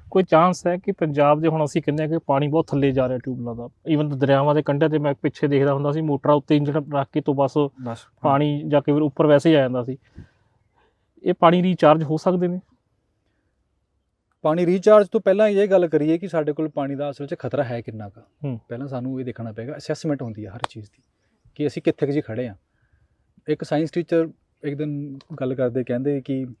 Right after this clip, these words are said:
Speaker 2: ਜਿਹੜਾ ਪਾਣੀ ਦਾ ਰਿਸੋਰਸ ਅਸੀਂ ਹੁਣ ਯੂਜ਼ ਕਰ ਰਹੇ ਹਾਂ, ਪਾਣੀ ਦਾ ਤੀਜੇ ਲੈਵਲ ਦਾ ਸਤਹ ਤੋਂ ਸ-, ਜਿਹੜਾ ਜ਼ਮੀਨੀ ਪਾਣੀ ਦੀ ਤੀਜੀ ਸਤਹ ਯੂਜ਼ ਕਰ ਰਹੇ ਹਾਂ ਅਸੀਂ,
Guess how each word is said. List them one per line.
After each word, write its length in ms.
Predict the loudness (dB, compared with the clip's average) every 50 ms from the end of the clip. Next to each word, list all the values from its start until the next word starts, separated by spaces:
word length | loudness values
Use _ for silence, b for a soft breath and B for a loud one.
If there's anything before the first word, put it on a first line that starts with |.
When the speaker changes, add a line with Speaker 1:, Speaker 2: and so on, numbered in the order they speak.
| _ _ _ _ _ _ _ _ _ -8 -2
Speaker 2:
ਜਿਹੜਾ 200 | 2 4 4 4
ਪਾਣੀ 260 | 6 4 2 2 4
ਦਾ 320 | 4 6 6 4 4 0 -4 _ _ _ _ -12 -10
ਰਿਸੋਰਸ 420 | -8 -6 -2 2 2 2 2 2
ਅਸੀਂ 180 | 0 -2 -2 -4
ਹੁਣ 180 | -2 0 0 0
ਯੂਜ਼ 220 | 0 0 -2 -4
ਕਰ 200 | -4 -4 -4 -4
ਰਹੇ 120 | -4 -6
ਹਾਂ, 80 | -8 -8
ਪਾਣੀ 220 | -6 -6 -6 -6
ਦਾ 80 | -6 -8 -8 _
ਤੀਜੇ 320 | -8 -8 -6 -4 -4 -2
ਲੈਵਲ 320 | -2 -2 -2 -2 -2 -4 -4
ਦਾ 100 | -4 -6 -8 _ _ _ _ _ _ _
ਸਤਹ 380 | -8 -6 -4 -2 0 0 0 0 -2
ਤੋਂ 200 | -6 -10 -10 -12
ਸ-, 160 | -16 -20 -20 -16 -10
ਜਿਹੜਾ 120 | -8 -8 -6
ਜ਼ਮੀਨੀ 400 | -6 -4 -4 -2 -2 -2 -4 -2
ਪਾਣੀ 220 | -2 -2 -2 -2
ਦੀ 100 | -2 -4
ਤੀਜੀ 280 | -4 -6 -8 -8 -6 -6
ਸਤਹ 200 | -4 -2 -2 0
ਯੂਜ਼ 220 | 0 -2 -2 -6
ਕਰ 140 | -8 -10 -10
ਰਹੇ 120 | -10 -12
ਹਾਂ 80 | -12 -14
ਅਸੀਂ, 100 | -16